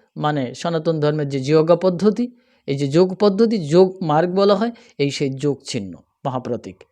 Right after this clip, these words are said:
আমরা যদি এটাকে আরও ভাঙি, যে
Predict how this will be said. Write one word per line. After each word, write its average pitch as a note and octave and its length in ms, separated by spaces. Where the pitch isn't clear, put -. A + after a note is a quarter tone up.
আমরা G3 240
যদি G#3+ 220
এটাকে G#3+ 260
আরও G3 340
ভাঙি, C3+ 400
যে E3+ 420